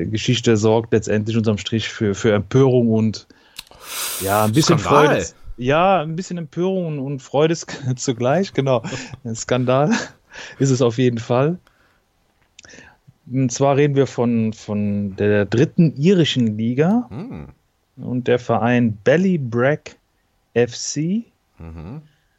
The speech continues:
Speaker 1: hatte vor kurzem Probleme für die Pflichtspiele, äh, seinen Kader zusammenzubekommen.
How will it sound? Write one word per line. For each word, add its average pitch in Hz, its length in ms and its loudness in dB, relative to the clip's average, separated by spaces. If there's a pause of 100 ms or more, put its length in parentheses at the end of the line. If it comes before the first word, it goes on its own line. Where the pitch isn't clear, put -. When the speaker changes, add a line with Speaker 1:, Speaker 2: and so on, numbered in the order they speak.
Speaker 1:
hatte 135 680 0 (160)
vor 131 260 -2
kurzem 170 800 -4 (300)
Probleme 135 880 2 (320)
für - 220 0
die 123 120 4
Pflichtspiele, 156 1000 0 (920)
äh, 131 320 2
seinen 135 300 2
Kader 127 440 2 (1600)
zusammenzubekommen. 117 760 -2